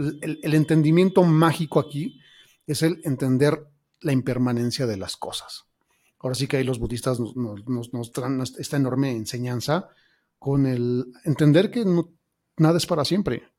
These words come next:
Nosotros no somos para siempre y no sabemos si energéticamente vamos a llegar a otro plano posteriormente,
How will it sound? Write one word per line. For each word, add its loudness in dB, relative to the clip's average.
Nosotros 2
no 0
somos -2
para -4
siempre -4
y 0
no 4
sabemos 4
si -2
energéticamente 2
vamos 2
a 2
llegar 0
a 4
otro -4
plano 2
posteriormente, -2